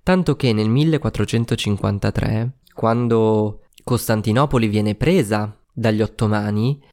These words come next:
Venezia divenne uno dei principali punti di approdo di tutti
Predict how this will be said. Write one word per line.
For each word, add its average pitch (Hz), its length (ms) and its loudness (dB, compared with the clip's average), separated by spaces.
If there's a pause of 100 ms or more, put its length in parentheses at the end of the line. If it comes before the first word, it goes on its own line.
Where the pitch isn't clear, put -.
(120)
Venezia 143 760 0
divenne 120 600 2
uno 170 320 2
dei 107 160 0
principali 107 1000 -4 (200)
punti 131 440 2
di 120 100 0
approdo 117 880 0 (120)
di 139 240 -2
tutti 139 680 -2